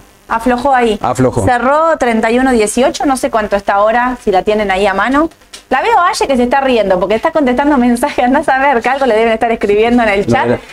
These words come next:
Speaker 1: y se ríe. La veo que contesta mensajes en el chat y con Edu Barrett, eh,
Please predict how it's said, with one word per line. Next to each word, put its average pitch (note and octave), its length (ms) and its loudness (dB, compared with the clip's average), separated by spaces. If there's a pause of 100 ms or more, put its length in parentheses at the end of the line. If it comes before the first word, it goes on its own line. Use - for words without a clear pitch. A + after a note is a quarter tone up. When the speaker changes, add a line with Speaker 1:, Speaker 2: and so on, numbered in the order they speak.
(120)
Speaker 1:
y C4 140 0
se C4 220 0
ríe. C4+ 280 2
La A3+ 140 0
veo D4+ 160 2
que C4+ 100 0
contesta B3+ 540 0
mensajes C4 540 0
en A#3+ 100 0
el G#3 160 0
chat C#4 220 -2 (100)
y A3 100 -6
con G#3 140 -2 (1300)
Edu C4 300 2
Barrett, A3 680 0
eh, A#3+ 200 2